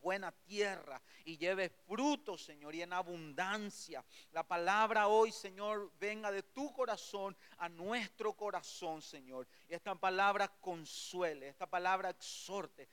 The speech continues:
esta palabra edifique, esta palabra sane, libere, Señor, esta palabra levante para gloria de tu santo nombre. En el nombre de Jesús, todo lo que Satanás y las tinieblas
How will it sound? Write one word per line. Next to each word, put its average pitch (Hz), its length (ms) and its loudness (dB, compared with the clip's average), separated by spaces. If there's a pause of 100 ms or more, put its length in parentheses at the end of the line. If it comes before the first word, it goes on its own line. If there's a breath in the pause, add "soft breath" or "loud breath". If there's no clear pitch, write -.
(140 loud breath)
esta 180 240 -4
palabra 202 540 4
edifique, 190 880 -4 (200 loud breath)
esta 180 260 -4
palabra 196 480 4
sane, 185 720 -6 (220 loud breath)
libere, 196 760 -2
Señor, 160 300 -8
esta 170 180 -6
palabra 196 480 4
levante 196 960 -2 (200 loud breath)
para 170 260 2
gloria 208 840 6
de 170 140 -4
tu 160 120 -20
santo 160 540 -6
nombre. 127 500 -10 (300 soft breath)
En 147 160 -10
el 139 360 -8
nombre 208 460 4
de 202 140 -4
Jesús, - 680 -16
todo 185 360 0
lo 202 120 2
que 202 120 -6
Satanás 175 920 -6 (260 soft breath)
y 147 80 -8
las 156 200 -2
tinieblas 190 1000 0